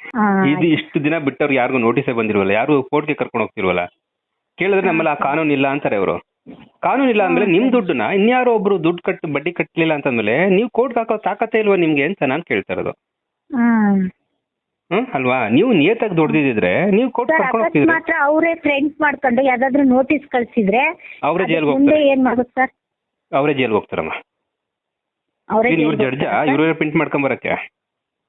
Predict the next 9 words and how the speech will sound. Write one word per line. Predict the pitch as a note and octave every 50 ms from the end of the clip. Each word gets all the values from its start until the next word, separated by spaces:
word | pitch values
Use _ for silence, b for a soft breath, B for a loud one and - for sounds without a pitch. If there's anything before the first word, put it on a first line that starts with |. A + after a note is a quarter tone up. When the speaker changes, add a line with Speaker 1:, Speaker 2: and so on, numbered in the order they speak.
| _ _ -
Speaker 1:
ಹಾ, | A3+ A#3 A#3 A3
ಹಾ. | G#3 G3+ G3+ G3 F#3+
Speaker 2:
ಹ್ಮ್? | F3+ F3+ F3+ E3+ D#3+ G#3+ C4 C#4 - _ _ _ - C3 C3
But | D#3+ E3+
Speaker 1:
ಹ್ಮ್, | A3+ G#3+ G#3+ G#3+ G#3+ G#3 G3+
ಆಯ್ತು. | G3 G3 G3 F#3+
Speaker 2:
ಲೆಕ್ಕನ | - G#3+ G3+ - G3 G#3 G#3 G#3+ G#3+
Speaker 1:
ಸರ್, | G3+ - -
Speaker 2:
ಪಕ್ಕ | -